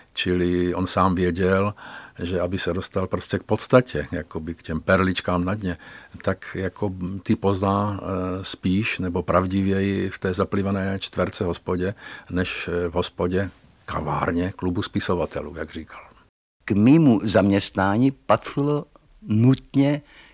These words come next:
Speaker 2: vždycky i literatura a pokoušet se vyjádřit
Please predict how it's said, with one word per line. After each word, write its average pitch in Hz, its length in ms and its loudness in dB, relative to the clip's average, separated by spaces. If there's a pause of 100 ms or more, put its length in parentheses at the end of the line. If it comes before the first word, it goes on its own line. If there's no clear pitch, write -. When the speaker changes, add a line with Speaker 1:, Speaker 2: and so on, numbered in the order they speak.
(120)
Speaker 2:
vždycky 98 640 -2 (220)
i 143 240 6 (320)
literatura 104 880 -2 (260)
a 113 60 0
pokoušet - 600 -2
se - 240 0 (160)
vyjádřit 120 760 0